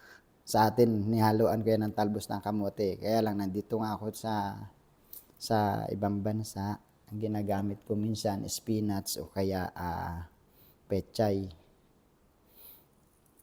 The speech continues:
So, sa ngayon, ang niluluto natin, paksiw na isda o paksiw na tulingan. Simple lang siya. Simple lang. Ganyan, nilagyan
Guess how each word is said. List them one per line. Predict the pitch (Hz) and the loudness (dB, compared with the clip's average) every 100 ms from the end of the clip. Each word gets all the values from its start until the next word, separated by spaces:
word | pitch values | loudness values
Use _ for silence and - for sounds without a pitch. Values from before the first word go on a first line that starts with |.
| _ _ _ _ _ _ _ _ _ _ | _ _ _ _ _ _ _ _ _ _
So, | - - 98 98 - - - - | -6 0 2 0 -2 -12 -20 -18
sa | - - 101 | -10 -4 4
ngayon, | 123 127 110 | 8 8 6
ang | 104 | 0
niluluto | 101 101 95 98 101 | 2 2 2 2 0
natin, | 95 90 98 | -2 -2 -4
paksiw | 92 87 - - 92 | -4 -8 -6 -4 -2
na | 90 90 | -2 -4
isda | - - 87 90 - - - | -4 -4 -4 -4 -6 -14 -14
o | 92 - | -14 -10
paksiw | 85 - 98 90 | -8 -4 -2 -2
na | |
tulingan. | 87 90 85 82 80 71 78 - _ _ - | -4 -4 -2 -4 -4 -10 -12 -18 _ _ -10
Simple | - 156 156 180 | 0 0 4 4
lang | 170 165 | 4 2
siya. | 156 147 139 123 - - _ _ _ _ _ - - - - - - - | 0 -2 -2 -6 -16 -20 _ _ _ _ _ -20 -20 -20 -20 -20 -20 -8
Simple | 120 113 117 | -4 0 2
lang. | 107 104 92 | 2 2 0
Ganyan, | 101 101 98 | 2 2 2
nilagyan | 101 98 98 104 | 2 2 2 2